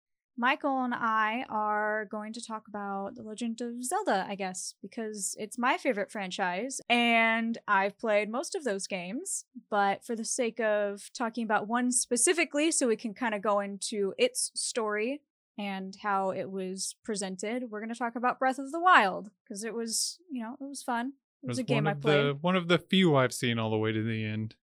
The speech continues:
Speaker 2: Well, I've played all the handheld ones, though, but those don't really, they're not,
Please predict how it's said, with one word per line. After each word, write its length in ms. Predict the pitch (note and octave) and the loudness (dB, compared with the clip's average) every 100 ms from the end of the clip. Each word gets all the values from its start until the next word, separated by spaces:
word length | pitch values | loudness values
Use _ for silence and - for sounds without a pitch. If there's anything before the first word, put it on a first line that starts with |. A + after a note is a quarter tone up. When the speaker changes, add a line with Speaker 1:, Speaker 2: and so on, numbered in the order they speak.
| _ _ _ _ | _ _ _ _
Speaker 2:
Well, 160 | C#3 C3+ | 6 10
I've 140 | D#3 | 10
played 160 | - G#3+ | 12 10
all 100 | E3 | 10
the 120 | C3 | 8
handheld 400 | C3+ B2 A#2+ G#2+ | 6 4 4 2
ones, 260 | G#2 G#2+ G#2+ | 0 -2 -2
though, 280 | A#2 A2+ - _ | -2 -2 -8 _
but 120 | C#3 | 2
those 200 | C3 C#3 | 6 6
don't 180 | C3+ C3 | 6 4
really, 260 | A#2+ A#2+ A#2+ | 4 2 2
they're 260 | B2 C3+ C3 | 2 2 2
not, 280 | B2 A#2+ | -2 -4